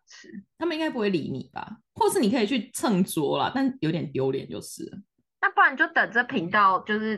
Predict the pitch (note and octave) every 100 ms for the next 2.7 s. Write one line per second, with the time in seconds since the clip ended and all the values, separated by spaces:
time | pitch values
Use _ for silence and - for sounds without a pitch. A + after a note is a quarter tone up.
0 | G#3 A#3 F3+ E3 G3+ F#3 C#3+ C3+ F3+ E3
1 | D#3 F3 C3+ F3 E3+ E3+ - D#3+ - -
2 | - - - - - - D#4